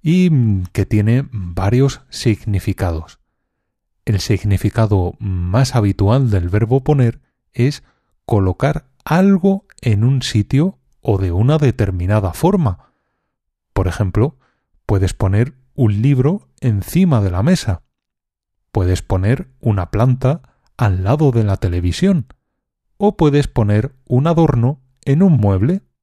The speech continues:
También puedes poner algo, mm, en una determinada posición.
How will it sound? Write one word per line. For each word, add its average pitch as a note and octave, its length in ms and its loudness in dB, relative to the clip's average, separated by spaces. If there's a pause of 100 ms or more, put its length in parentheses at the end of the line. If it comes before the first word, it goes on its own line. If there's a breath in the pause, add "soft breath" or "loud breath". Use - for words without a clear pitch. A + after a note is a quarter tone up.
(1400)
También E3 380 2
puedes A2+ 360 0
poner G2+ 340 -2
algo, A#2 520 2
mm, F#2+ 260 -4 (160)
en A2 180 0
una C#3+ 260 2
determinada G#2 840 0
posición. D3 580 -2